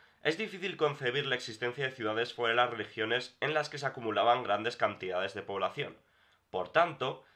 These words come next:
creo que el término ciudad no se adapta a la me-, a la, no se adapta bien a la menor unidad de terreno, y que debería ser sustituido por el término civitas. Civitas significa ciudad, aldea o finca,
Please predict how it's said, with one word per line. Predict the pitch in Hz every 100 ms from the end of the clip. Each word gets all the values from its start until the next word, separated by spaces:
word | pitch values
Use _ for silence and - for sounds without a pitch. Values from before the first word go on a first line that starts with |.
| _ _
creo | 175 214
que | 185
el | 151
término | 160 165 160
ciudad | 135 113 123
no | 123 123
se | 123
adapta | 104 120 - 135 139
a | - 117
la | 135 131
me-, | 107 110 - _
a | - 127
la, | 135 - -
no | 127
se | 143
adapta | 143 131 107
bien | 101 110 107 - - -
a | 160
la | 170
menor | 156 127 123
unidad | 127 113 104 104
de | 98
terreno, | 107 98 85 - _ _ _ - _
y | -
que | 165
debería | 190 156 131 127 135
ser | 131 135
sustituido | 135 123 117 107 123 170 170
por | 110
el | 92
término | - 131 160 151 151
civitas. | - 92 - - - - _ _ _ _
Civitas | 196 156 113 120 - - - -
significa | - 202 175 147 143 147
ciudad, | 143 95 101 139 - -
aldea | 104 95 101 139 170 -
o | -
finca, | - 180 202 147 -